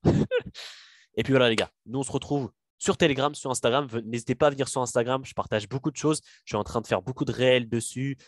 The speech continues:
Euh, voilà, les réels, c'est les petites vidéos courtes de trente, euh, trente, euh, une minute où je monte des trades, et cetera. Je sors beaucoup de publications, voilà, des publications qui vont vous servir pour vous apprendre des choses. Je fais des stories questions-réponses, et cetera. Donc voilà, n'hésitez pas à venir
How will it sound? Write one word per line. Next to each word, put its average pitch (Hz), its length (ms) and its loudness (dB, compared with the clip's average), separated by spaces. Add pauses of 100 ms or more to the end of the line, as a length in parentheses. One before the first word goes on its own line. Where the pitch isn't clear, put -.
(260)
Euh, 95 420 6
voilà, 104 180 4
les 95 80 0
réels, 107 240 0
c'est - 80 -12
les 101 80 -6
petites 107 180 -4
vidéos 104 240 0
courtes 120 240 2
de 98 80 -2
trente, - 320 -2
euh, 95 140 2 (260)
trente, 123 300 0
euh, 104 160 4
une 113 120 -6
minute 131 360 -4 (180)
où 107 80 -6
je - 100 -10
monte 120 180 -4
des 117 120 2
trades, 123 240 2
et 117 80 -2
cetera. 120 580 0 (140)
Je 104 100 -12
sors 98 200 -4
beaucoup 127 200 -6
de - 60 -6
publications, 139 800 -2 (160)
voilà, 101 180 -4
des 110 100 -4
publications 107 400 -6
qui - 120 -12
vont 107 100 -4
vous 139 140 -10
servir 147 460 0 (460)
pour 101 140 -8
vous 107 240 -4
apprendre 139 280 0
des 131 120 -2
choses. 151 260 0 (300)
Je - 80 -12
fais 104 100 -4
des 107 80 -6
stories 113 320 -2
questions-réponses, 139 800 0
et 113 60 -6
cetera. 135 260 0
Donc 117 80 -12
voilà, - 160 -12
n'hésitez 113 300 -2
pas 135 100 4
à 131 40 2
venir 131 280 -2